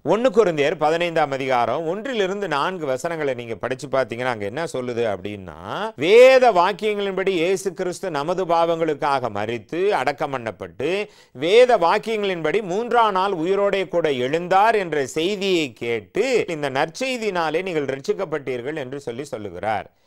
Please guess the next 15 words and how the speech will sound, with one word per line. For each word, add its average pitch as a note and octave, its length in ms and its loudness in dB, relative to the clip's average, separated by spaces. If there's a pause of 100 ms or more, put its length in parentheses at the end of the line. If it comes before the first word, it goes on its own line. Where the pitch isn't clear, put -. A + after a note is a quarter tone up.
(300)
அது G#3 220 2
என்ன B3+ 200 0
நற்செய்தி A3 680 0
ரட்சிக்கிறது? F#3 800 2
அதாவதுங்க, C3+ 840 -2 (220)
இயேசு A3+ 600 4
மனிதனுடைய F#3 640 0
பாவத்திற்காக D#3+ 720 0
மரித்து D#3 420 -2
அடக்கம் D#3 400 0
பண்ணப்பட்டு C3+ 360 -4
மூன்றாம் D#3 340 0
நாள் D3 160 0
உயிரோடே C#3 480 0
எழுந்தார். A2+ 580 2